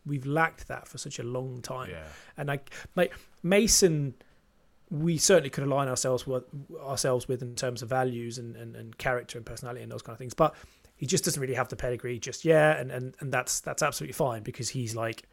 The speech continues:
Speaker 1: twelve years old. So, you know,
Speaker 2: <laughs>
Speaker 1: no, no, no, n-, n-, nothing bad about that. But I'm, I'm, I think that's what a lot of people are, are really,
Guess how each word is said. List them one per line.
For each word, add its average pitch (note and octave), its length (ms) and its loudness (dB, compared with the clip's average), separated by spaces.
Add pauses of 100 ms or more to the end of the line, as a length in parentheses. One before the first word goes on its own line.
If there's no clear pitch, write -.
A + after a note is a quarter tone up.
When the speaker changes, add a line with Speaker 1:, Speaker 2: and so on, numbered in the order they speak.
(300)
Speaker 1:
twelve A#2+ 340 0
years A2+ 160 -2
old. G2+ 320 -4
So, G#2 340 -4 (500)
you B2 140 -4
know, A2+ 160 -2 (120)
Speaker 2:
<laughs> - 120 -20
Speaker 1:
no, A2+ 240 -8 (100)
no, A#2 320 -6
no, C#3 180 -2
n-, E3+ 500 -8
n-, F#3 260 -6
nothing E3 300 2
bad B2 220 2
about A#2+ 200 -6
that. B2 160 -8 (520)
But E3 140 8
I'm, F3+ 220 10
I'm, F3 240 6 (320)
I E3+ 80 4
think B3+ 160 2
that's G#3+ 180 6
what F#3+ 120 8
a E3 40 6
lot D3+ 60 6
of D3 80 2
people C3 220 2
are, C3 280 0
are B2 60 0
really, A#2+ 680 6